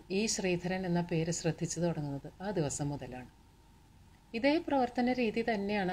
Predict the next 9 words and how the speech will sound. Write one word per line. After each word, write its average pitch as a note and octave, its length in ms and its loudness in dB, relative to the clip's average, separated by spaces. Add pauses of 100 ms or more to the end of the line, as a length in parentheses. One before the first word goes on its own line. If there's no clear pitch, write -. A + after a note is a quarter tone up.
അദ്ദേഹം E3 280 0 (100)
പിന്നെ E3 280 0 (580)
കൽക്കട്ട, F3+ 380 0 (340)
ഡൽഹി, F3 400 2 (200)
കൊച്ചി F3+ 340 0 (120)
മെട്രോകളിലും D#3 760 0 (680)
കൊങ്കൺ F3+ 300 6 (100)
റെയിൽവേയിലും C#3 540 -2 (640)
കൊച്ചിൻ G3 300 0